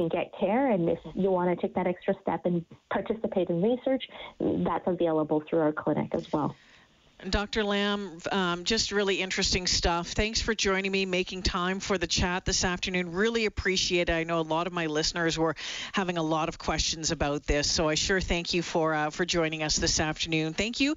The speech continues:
Speaker 2: Let's talk again in the future.
Speaker 1: Absolutely. Thank, and thank you so much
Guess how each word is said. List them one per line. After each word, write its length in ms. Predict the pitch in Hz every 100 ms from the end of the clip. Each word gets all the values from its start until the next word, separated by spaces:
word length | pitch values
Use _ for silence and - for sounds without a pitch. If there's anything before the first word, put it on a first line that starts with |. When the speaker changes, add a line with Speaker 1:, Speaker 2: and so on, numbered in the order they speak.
| - -
Speaker 2:
Let's 220 | 226 226 -
talk 240 | 254 254
again 260 | 220 233 233
in 80 |
the 60 | 226
future. 500 | - 254 - 208 139 - - - -
Speaker 1:
Absolutely. 680 | 226 226 262 269 349 240 208
Thank, 220 | 226 233 233
and 180 | 214
thank 280 | 240 240 240
you 100 | 254 247
so 100 | 214
much 240 | 247 285